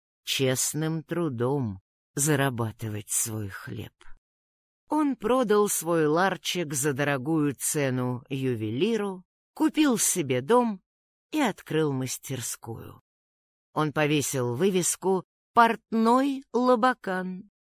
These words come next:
и в ожидании заказчиков принялся чинить иголкой с ниткой, взятыми из ларчика, свой кафтан,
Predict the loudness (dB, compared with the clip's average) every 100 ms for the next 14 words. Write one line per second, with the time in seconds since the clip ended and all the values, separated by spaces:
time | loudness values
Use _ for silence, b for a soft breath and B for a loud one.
0 | _ 0 4 4 2 0 0 0 0 -2
1 | -2 -4 -4 -2 -2 -2 -4 -2 -4 -4
2 | _ _ _ 0 2 4 2 2 0 0
3 | 0 0 2 2 0 -4 -4 -2 6 6
4 | 6 4 0 0 0 2 2 0 -2 2
5 | 4 2 2 0 2 0 0 0 0 0
6 | 0 -2 -6 -6 -6 -6 -8 _ -8 -2
7 | 0 0 -2 -4 -4 -2 -2